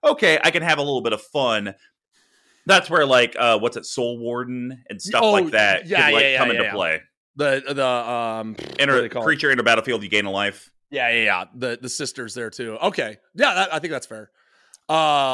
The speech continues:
Speaker 2: all right. I have a great enchantment. One that you do not like, but I think is incredible. <laughs> It's like Curse of Opulence, but better.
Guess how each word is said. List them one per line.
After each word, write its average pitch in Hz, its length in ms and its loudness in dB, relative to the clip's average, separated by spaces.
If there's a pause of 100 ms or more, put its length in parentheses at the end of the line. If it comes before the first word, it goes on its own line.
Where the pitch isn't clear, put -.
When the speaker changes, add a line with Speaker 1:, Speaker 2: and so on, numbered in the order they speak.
Speaker 2:
all 175 100 2
right. 165 200 2 (320)
I 190 300 4
have 151 840 0 (960)
a 123 60 -14
great 156 220 -2
enchantment. 104 580 -14 (460)
One 151 220 4
that 127 260 0 (120)
you 165 180 -2
do 180 100 -4
not 113 220 -6
like, 104 360 -10 (100)
but 127 260 0
I 143 140 2
think 127 300 -6
is 120 340 -4
incredible. 165 420 -2 (280)
<laughs> 180 440 -6 (320)
It's 202 140 -2
like 247 140 0
Curse 254 220 4
of 233 60 4
Opulence, 185 560 0
but 175 200 -2
better. 160 400 2